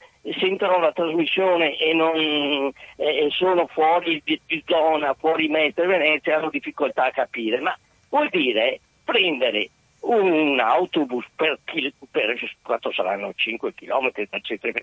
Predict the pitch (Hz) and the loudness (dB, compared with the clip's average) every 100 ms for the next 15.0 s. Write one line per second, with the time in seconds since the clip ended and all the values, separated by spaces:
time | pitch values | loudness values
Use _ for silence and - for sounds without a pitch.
0 | - 123 131 - - - 127 - 127 180 | -6 -2 -2 -6 -20 -8 -6 -2 0 0
1 | - - - - - - 233 233 277 - | -2 -12 -20 -16 -16 -4 0 0 -2 -6
2 | _ 277 240 220 220 196 190 240 208 165 | _ 0 2 0 0 0 0 -2 0 0
3 | 175 156 139 - 208 214 - _ _ _ | 0 2 0 0 -2 -2 -4 _ _ _
4 | - 339 - 262 240 196 214 - 240 240 | -4 -4 0 -2 0 -2 -4 -2 0 2
5 | 185 160 196 214 214 170 160 180 196 - | 2 2 2 0 0 -2 0 0 0 -4
6 | - - 165 147 165 143 147 170 170 190 | -10 -2 0 0 0 0 0 -2 -2 0
7 | 185 170 156 143 147 175 175 180 151 160 | 2 2 4 4 2 2 0 0 2 0
8 | - 131 - 139 165 165 156 147 156 156 | -2 -4 0 2 4 2 0 -2 0 2
9 | 156 160 170 160 151 - 160 160 175 - | 2 2 0 0 -2 2 2 2 -2 0
10 | 147 156 160 156 147 - - 170 143 156 | 0 2 4 2 2 -6 0 2 4 4
11 | 156 160 170 - 170 165 160 156 156 147 | 4 2 2 0 2 4 4 4 2 2
12 | 160 170 165 165 - _ 175 165 165 170 | 2 2 2 2 -2 _ -2 0 0 2
13 | 165 170 165 165 - 165 - 180 220 254 | 4 4 4 2 0 -2 2 2 4 2
14 | 254 254 262 262 254 208 135 110 107 | 0 0 -2 0 0 0 -2 -4 -8